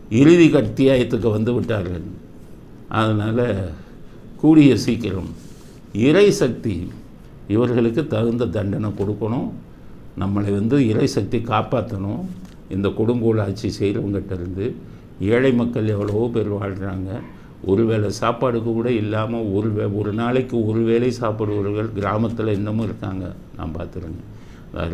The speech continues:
ரேஷன் அரிசியவே இருபது கிலோ கொடுத்தாங்க ஜெயலலிதா. ஆனா, ரேஷன் கார்டையே அடமானம் வச்சுக்கிட்டு சா-, வ-, வ-, வ-, வச்சிடுறாங்க சில பேர்.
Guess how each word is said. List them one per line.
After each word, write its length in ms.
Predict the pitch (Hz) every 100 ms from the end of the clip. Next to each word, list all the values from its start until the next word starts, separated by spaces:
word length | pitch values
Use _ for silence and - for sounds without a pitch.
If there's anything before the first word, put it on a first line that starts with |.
| 95
ரேஷன் 400 | 90 117 120 113
அரிசியவே 1000 | 107 101 95 104 98 92 101 87 90 117 - - - -
இருபது 400 | 101 120 120 104
கிலோ 400 | 113 131 127 113
கொடுத்தாங்க 460 | 113 113 127 117 110 - - - - - - - - - - - -
ஜெயலலிதா. 580 | 110 123 123 107 104 95 - - - - -
ஆனா, 600 | - 98 113 104 101 123 - - - - -
ரேஷன் 500 | 101 143 190 196 165
கார்டையே 460 | 170 165 202 196 196
அடமானம் 420 | 180 170 170 165
வச்சுக்கிட்டு 420 | 147 139 135 139 117
சா-, 280 | 131 131 123
வ-, 300 | 120 120 113
வ-, 160 | 117 113
வ-, 320 | 113 110 110
வச்சிடுறாங்க 460 | 110 117 120 113 101
சில 260 | 101 104
பேர். 220 | 101 104